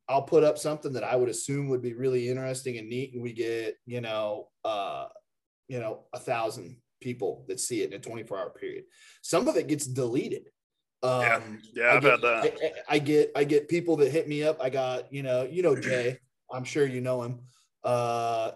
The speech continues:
Speaker 1: and, uh, he hit me up one day and he's like, uh, "Hey man, uh, did you kick me off your page?" And I go, "No, why would I do that?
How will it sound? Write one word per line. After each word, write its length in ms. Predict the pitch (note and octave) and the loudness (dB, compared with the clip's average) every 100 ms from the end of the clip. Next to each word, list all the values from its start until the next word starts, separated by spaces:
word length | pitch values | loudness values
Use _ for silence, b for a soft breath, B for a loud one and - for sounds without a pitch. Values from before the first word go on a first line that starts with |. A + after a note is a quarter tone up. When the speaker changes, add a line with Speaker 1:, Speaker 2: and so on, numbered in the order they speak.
| - | -4
Speaker 1:
and, 320 | B2+ B2+ B2 | -2 0 0
uh, 180 | B2+ B2 | -2 -2
he 180 | A#2+ D3 | 0 2
hit 160 | D3+ C#3+ | 4 4
me 120 | C#3 | 2
up 120 | C3+ | -2
one 160 | B2+ B2+ | -2 -2
day 120 | C3 | -4
and 80 | C3 | -6
he's 160 | B2+ | -6
like, 300 | B2+ A#2+ A#2+ | -4 -4 -2
uh, 300 | B2+ A#2 A2+ | 2 2 0
"Hey 120 | C3+ E3+ | -2 -2
man, 340 | D#3 D3+ D3 | -2 -4 -6
uh, 220 | A#2+ B2 A#2+ | -2 -2 -2
did 180 | A#2+ | -4
you 220 | C#3 F#3 - _ | -4 -8 -12 _
kick 240 | - F#3+ E3+ | 0 0 0
me 160 | F3+ | -4
off 240 | E3+ F3 E3 | -2 -2 -4
your 80 | C#3+ | -2
page?" 400 | C#3 E3+ G#3+ E3 | 4 4 4 -2
And 140 | B2+ | -6
I 80 | A#2+ | -4
go, 340 | A2 G2 - _ _ _ - | -2 -4 -8 _ _ _ -8
"No, 140 | C#3+ | -2
why 180 | E3 D3+ | 0 4
would 140 | A#3+ E3 | 6 6
I 60 | |
do 160 | E3 E3 | 4 2
that? 320 | G3 C#3+ G2+ | 0 -2 -6